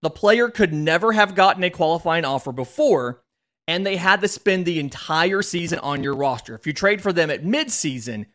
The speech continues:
they were not eligible for a qualifying offer. But Los Angeles Dodgers were smart.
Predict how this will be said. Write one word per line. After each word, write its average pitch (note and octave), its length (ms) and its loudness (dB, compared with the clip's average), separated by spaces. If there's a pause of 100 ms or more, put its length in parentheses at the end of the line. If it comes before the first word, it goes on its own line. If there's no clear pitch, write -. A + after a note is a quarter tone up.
(300)
they C#3+ 140 0
were F3+ 160 0
not F3+ 200 0
eligible D#3 400 -2
for C#3+ 200 -2
a C#3 40 0
qualifying C3 640 -4
offer. F3+ 380 0
But G3 520 -2 (720)
Los C3 260 -4
Angeles E3+ 300 0
Dodgers F3 480 2
were B2 120 -10
smart. G#3 520 0